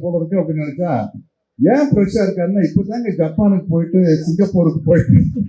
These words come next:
பெரியார் பிறந்தநாள் விழா, அண்ணா பிறந்தநாள் விழா எல்லாம் முடிச்சுட்டு வர்றேன் அப்படின்ட்டு.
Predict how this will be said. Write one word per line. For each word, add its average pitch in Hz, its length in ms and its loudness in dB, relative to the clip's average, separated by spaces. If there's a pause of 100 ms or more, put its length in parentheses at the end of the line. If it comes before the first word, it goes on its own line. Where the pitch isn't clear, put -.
(480)
பெரியார் 214 460 0
பிறந்தநாள் 196 420 -2
விழா, 190 260 -2
அண்ணா 196 320 2
பிறந்தநாள் 175 480 -2
விழா 160 140 -2
எல்லாம் 165 260 -2
முடிச்சுட்டு 180 360 -10
வர்றேன் 151 300 -2
அப்படின்ட்டு. 123 380 -2